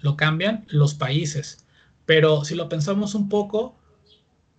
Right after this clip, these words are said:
y lo analizamos, ¿quiénes están detrás de las organizaciones? ¿Y quiénes están detrás de los puestos de representación política en los países?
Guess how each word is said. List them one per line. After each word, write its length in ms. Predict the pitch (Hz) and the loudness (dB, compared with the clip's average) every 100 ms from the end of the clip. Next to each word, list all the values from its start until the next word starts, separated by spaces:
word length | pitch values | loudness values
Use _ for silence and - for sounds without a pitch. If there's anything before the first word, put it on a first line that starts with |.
| _ _ _ _ _ - | _ _ _ _ _ 0
y 120 | 151 | 4
lo 100 | 151 | 6
analizamos, 800 | 147 143 147 185 185 214 202 - | 6 4 2 -2 -4 -6 -8 -8
¿quiénes 260 | - 214 220 | 0 2 2
están 320 | 170 - 185 | -2 -4 -4
detrás 340 | 185 151 170 | -4 -4 -4
de 60 | 180 | -2
las 160 | 165 151 | -2 0
organizaciones? 920 | 143 139 143 139 143 135 - - _ _ _ _ _ _ - | 0 -2 -4 -6 -6 -6 -10 -20 _ _ _ _ _ _ 0
¿Y 160 | 147 | 0
quiénes 300 | - 175 196 | 0 -4 -4
están 260 | 156 - 165 | -4 -4 -2
detrás 320 | 160 151 160 | -2 0 2
de 100 | 160 | 2
los 160 | 131 - | -2 -6
puestos 500 | 147 143 - 156 151 | -2 -2 0 2 2
de 100 | 139 | 2
representación 880 | 131 127 - 135 131 - 147 139 | -2 -8 -8 -6 -6 0 2 2
política 760 | 147 131 131 131 143 151 147 147 - | -2 -6 -6 -8 -4 2 2 0 0
en 160 | 139 | 0
los 140 | 135 - | 0 -2
países? 640 | 156 185 208 151 - | -2 -2 -4 -8 -16